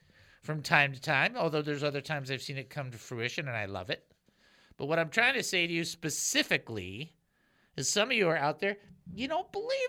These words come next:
it. You just, you, it's like, "Yeah, it's great Christianity. It's a great add-on. It's a great part of my life. I've got that. I've got my kids. I got my grandkids. I got my career. I got this. I got that." It's like, "Yeah,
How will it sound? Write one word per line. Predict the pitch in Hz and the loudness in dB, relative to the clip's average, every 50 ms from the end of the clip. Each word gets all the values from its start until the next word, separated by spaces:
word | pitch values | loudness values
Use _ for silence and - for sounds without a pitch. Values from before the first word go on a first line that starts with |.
| 508 508 | -2 -4
it. | - | -4
You | 220 254 269 | -2 -2 -2
just, | 233 - 311 294 - - - | -2 -2 -2 -2 -2 -2 -2
you, | 277 285 277 | -2 -2 -2
it's | - - 262 262 330 - | -4 -6 -6 -6 -4 -2
like, | - 302 262 - | -2 -2 -2 -2
"Yeah, | 415 480 466 440 - - - - | -2 -2 -2 -2 -2 -4 -4 -6
it's | - 254 - | -6 -8 -10
great | - - 247 247 240 240 220 - | -4 2 4 6 6 6 4 0
Christianity. | - 240 214 - - 214 208 202 202 202 202 196 196 202 | -2 -2 0 0 0 0 0 0 0 0 0 -2 -2 -2
It's | 175 - - | -2 -4 -4
a | 175 | -4
great | 160 190 202 190 165 - | 2 4 4 4 4 2
add-on. | - 180 180 175 175 185 175 160 | 4 4 6 6 6 4 2 0
It's | 170 160 | -4 -6
a | - | -4
great | - 208 214 202 208 | 0 0 0 0 0
part | - - 220 208 196 | 4 6 6 8 8
of | 185 | 6
my | 175 175 165 | 4 4 2
life. | 151 147 160 156 156 160 160 160 165 - - - - _ _ - - - - - - - | 4 4 4 6 6 6 4 2 -2 -4 -8 -18 -20 _ _ -20 -20 -20 -20 -16 -8 -6
I've | - 131 | -2 4
got | 135 156 160 156 - | 6 6 6 6 6
that. | 190 185 175 175 175 170 160 | 8 10 10 12 10 10 8
I've | 143 131 | 6 4
got | 151 151 151 | 2 2 2
my | 135 143 135 | 2 -2 -4
kids. | - - - 180 175 175 165 151 | -2 0 2 4 4 4 4 2
I | |
got | 139 139 143 147 | 2 2 2 2
my | 127 131 | 0 -4
grandkids. | 117 113 160 175 175 170 170 160 - 190 156 139 | -2 0 2 4 4 4 2 2 2 2 2 2
I | 143 | 2
got | 131 139 127 - | 2 0 0 0
my | 117 - | -2 -2
career. | - - - 151 143 160 170 160 165 160 151 | -2 0 0 0 4 6 6 8 8 8 6
I | 139 131 | 6 4
got | 117 131 156 - - | 2 0 -2 -2 2
this. | 185 180 170 165 165 - | 6 6 6 6 4 0
I | 135 | -2
got | 113 123 120 120 - | -2 -2 -2 0 2
that." | 160 156 151 151 151 156 - _ _ _ _ _ _ _ _ _ - | 4 4 4 4 4 2 -2 _ _ _ _ _ _ _ _ _ -12
It's | 151 143 - | -10 -6 -2
like, | 190 175 151 147 _ - | -2 -2 -2 -2 _ -2
"Yeah, | 269 131 | -2 -2